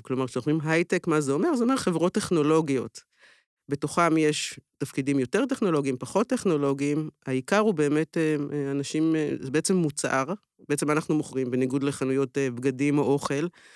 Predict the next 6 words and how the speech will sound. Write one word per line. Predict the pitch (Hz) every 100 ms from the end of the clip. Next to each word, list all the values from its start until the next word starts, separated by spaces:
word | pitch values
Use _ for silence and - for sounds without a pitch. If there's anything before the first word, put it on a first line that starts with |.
| - _ _
מוכרים | - 185
מוצר | 202 - 151
שהוא | 143 175
טכנולוגי | 160 135 - 156 131 127 123 151 202 - _ _ _ _
עבור | 135 139 175 -
חברות | 190 185 233 359 -